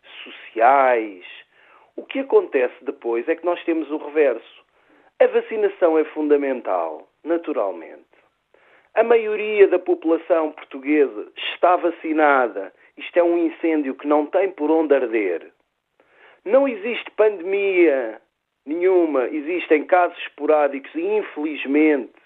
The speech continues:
existiu o, ahm, aquela desgraça ontem,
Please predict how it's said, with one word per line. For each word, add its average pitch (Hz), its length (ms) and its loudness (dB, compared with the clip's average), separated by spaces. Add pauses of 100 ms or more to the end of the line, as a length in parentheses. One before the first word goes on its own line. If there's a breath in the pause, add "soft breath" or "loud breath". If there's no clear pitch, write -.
(880)
existiu 139 760 -8
o, 117 600 -10
ahm, 120 880 0
aquela 131 360 4
desgraça 123 640 -2
ontem, 107 560 -2